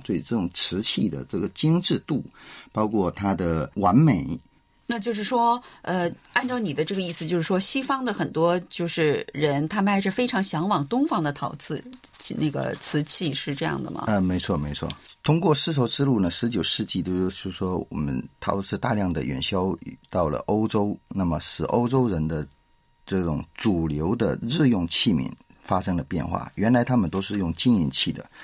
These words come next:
Speaker 1: 那么现在他们就，呃，由于陶瓷的到来，他们对陶瓷的使用发现很便捷，而且很好清理，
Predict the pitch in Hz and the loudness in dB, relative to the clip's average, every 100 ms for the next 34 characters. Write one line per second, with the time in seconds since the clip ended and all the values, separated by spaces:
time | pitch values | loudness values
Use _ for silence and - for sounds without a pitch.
0 | - - 107 95 135 123 110 95 98 80 | -8 2 4 6 6 6 4 2 0 0
1 | 85 82 - - 82 85 78 98 104 - | -4 -8 -10 -6 -2 0 2 2 2 0
2 | 101 - 95 95 101 78 71 - 95 82 | -2 0 -4 0 0 0 -6 -6 -4 -2
3 | 71 - 107 82 - 92 - 90 87 - | -4 -4 -2 -2 0 -2 -2 -2 0 0
4 | - 73 101 85 90 92 87 87 - 123 | 0 0 0 0 -2 -2 -2 -4 -2 0
5 | 92 80 73 - - - 82 87 76 - | 0 -2 -8 -8 -8 -6 -4 -2 -4 -2
6 | 98 92 60 | 0 0 -2